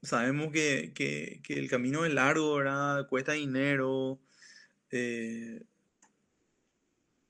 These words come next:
no sé, eso, vino la pandemia, por ejemplo, que, que, que él, me parece que, pucha,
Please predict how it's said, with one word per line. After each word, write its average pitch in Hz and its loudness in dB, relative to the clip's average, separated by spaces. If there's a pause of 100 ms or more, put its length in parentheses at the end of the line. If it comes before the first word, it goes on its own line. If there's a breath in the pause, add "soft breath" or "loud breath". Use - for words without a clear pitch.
(520)
no 123 -4
sé, 123 2
eso, 113 -4 (200)
vino 143 2
la 143 6
pandemia, 143 6
por 127 4
ejemplo, 131 2 (100)
que, 127 -10
que, 135 -12 (400 soft breath)
que 135 -2
él, 135 -2
me 135 -4
parece 127 -2
que, 131 2 (360)
pucha, 135 -4